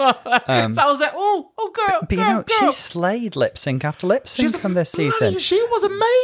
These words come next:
Speaker 1: s-,
Speaker 2: amazing.
Speaker 1: the song from Six. And, you know,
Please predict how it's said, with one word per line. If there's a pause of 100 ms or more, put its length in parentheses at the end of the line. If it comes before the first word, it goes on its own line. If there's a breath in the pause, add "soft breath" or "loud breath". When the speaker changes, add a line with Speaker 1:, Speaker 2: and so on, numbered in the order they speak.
Speaker 1:
s-,
Speaker 2:
amazing.
Speaker 1:
the
song
from
Six. (400 loud breath)
And,
you
know,